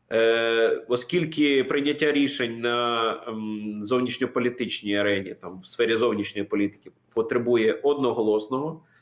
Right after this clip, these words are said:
рішення всіх, е, держав-членів, було прийнято рішення іти, е, змінами в частині торгового права, яке потребує,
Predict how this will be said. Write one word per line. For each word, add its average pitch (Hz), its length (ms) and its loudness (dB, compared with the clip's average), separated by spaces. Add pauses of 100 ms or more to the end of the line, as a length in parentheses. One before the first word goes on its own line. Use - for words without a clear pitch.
(280)
рішення 147 440 0
всіх, - 540 -4
е, 117 300 2
держав-членів, 123 800 0 (500)
було 147 300 2
прийнято 160 380 0
рішення 147 400 0
іти, 139 600 2
е, 117 880 4 (440)
змінами 127 560 2
в 110 60 0
частині 123 440 -2
торгового 110 580 2
права, 170 340 0
яке 131 200 -2
потребує, 131 680 0